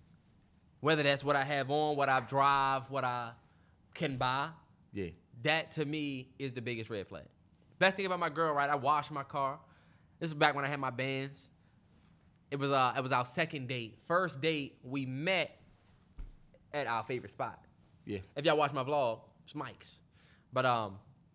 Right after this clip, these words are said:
Speaker 1: first vlog, we met there, right? She drove, I drove, 'cause I was coming from work. She had, was coming from work when we met there. But the second time,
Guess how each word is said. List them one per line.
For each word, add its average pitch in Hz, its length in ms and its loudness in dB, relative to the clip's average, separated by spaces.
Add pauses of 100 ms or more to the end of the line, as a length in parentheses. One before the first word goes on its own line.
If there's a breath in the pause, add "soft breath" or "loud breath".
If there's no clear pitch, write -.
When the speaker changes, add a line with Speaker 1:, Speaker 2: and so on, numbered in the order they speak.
(180)
Speaker 1:
first 185 200 4
vlog, 151 280 2
we 143 120 -4
met 165 320 -2
there, 101 280 -8 (640)
right? 110 240 0
She 127 160 -6
drove, 120 260 0
I 127 140 0
drove, 104 280 -4
'cause - 140 -10
I 117 100 2
was 127 140 -4
coming 135 220 -6
from 135 160 -6
work. 131 380 0 (560 soft breath)
She 135 320 -8
had, 135 160 -4
was 131 140 -6
coming 143 220 -8
from 139 180 -8
work 131 280 -2
when 117 160 -6
we 120 120 -4
met 117 240 -4
there. 113 260 0 (600 soft breath)
But 131 80 -4
the 127 60 -4
second 214 240 0
time, 127 380 -2